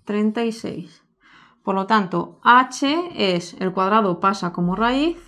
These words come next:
raíz de treinta y seis, que es seis, como estamos con metros, metros. La altura son seis metros, ya puedo hacer mi área. Área es base, que son ocho, por los seis metros de la altura,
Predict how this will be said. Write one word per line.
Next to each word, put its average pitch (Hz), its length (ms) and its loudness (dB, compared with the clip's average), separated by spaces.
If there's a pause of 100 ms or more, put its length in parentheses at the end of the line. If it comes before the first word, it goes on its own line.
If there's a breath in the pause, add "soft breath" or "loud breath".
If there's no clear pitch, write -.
(1000 soft breath)
raíz 190 300 0
de 214 80 4
treinta 220 240 0
y 220 60 0
seis, 262 260 -2
que 240 160 0
es 269 300 -4
seis, 320 760 4 (280 soft breath)
como 190 180 0
estamos 202 340 -2
con 208 200 2
metros, 269 340 -2
metros. 190 580 -8 (600 soft breath)
La 285 240 6
altura 285 580 4
son 254 540 0 (540)
seis 233 280 0
metros, 196 440 0
ya 226 200 2
puedo 240 200 2
hacer 269 260 0
mi 214 220 2
área. 175 340 -2
Área 226 320 2
es 180 180 -2
base, 226 400 4
que 170 120 -2
son 214 340 0
ocho, 285 540 -2 (800 loud breath)
por 294 320 4
los 208 180 2
seis 233 240 0
metros 233 380 -2
de 196 80 -2
la 233 100 2
altura, 254 540 -2